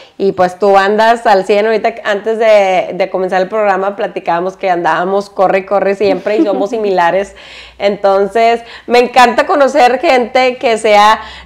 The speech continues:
Speaker 1: tan entregada y tan apasionada en lo que hace, porque eso es en gran parte lo que te llevó a tener ese título, que ahorita vamos a
Speaker 2: Exactamente.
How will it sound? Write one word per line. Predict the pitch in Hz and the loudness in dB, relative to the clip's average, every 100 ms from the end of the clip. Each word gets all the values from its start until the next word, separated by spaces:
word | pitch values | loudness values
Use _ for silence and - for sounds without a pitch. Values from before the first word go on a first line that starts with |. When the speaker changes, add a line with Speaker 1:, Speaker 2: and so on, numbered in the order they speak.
| - | 0
Speaker 1:
tan | 240 233 | 4 4
entregada | 233 226 220 208 220 247 | 4 4 4 6 6 4
y | 240 | 2
tan | 262 247 | 0 0
apasionada | 202 220 202 208 208 190 185 190 | 2 2 2 2 2 2 2 4
en | 233 | 4
lo | 247 240 | 2 2
que | 233 | 4
hace, | 214 247 | 4 2
porque | 226 226 226 208 185 - | -2 -2 -2 -2 -2 0
eso | 226 226 226 254 294 403 | 2 2 2 0 0 -2
es | 196 190 | -2 0
en | 214 | -2
gran | 233 214 214 | 0 -2 0
parte | 214 196 226 | -2 -2 -4
lo | 254 254 | -8 -8
que | - 190 | -4 -6
te | - 180 170 | -2 -2 0
llevó | 170 165 160 | 0 2 0
a | 160 | 0
tener | 202 196 143 | -2 -2 -4
ese | 156 170 | -6 -8
título, | 175 330 311 240 175 | -8 -8 -4 -6 -4
que | |
ahorita | 170 165 165 185 | -4 -4 -2 -2
vamos | 180 180 190 | -2 -2 -4
a | |
Speaker 2:
Exactamente. | 185 - 180 175 160 165 | -8 -4 0 0 -2 -6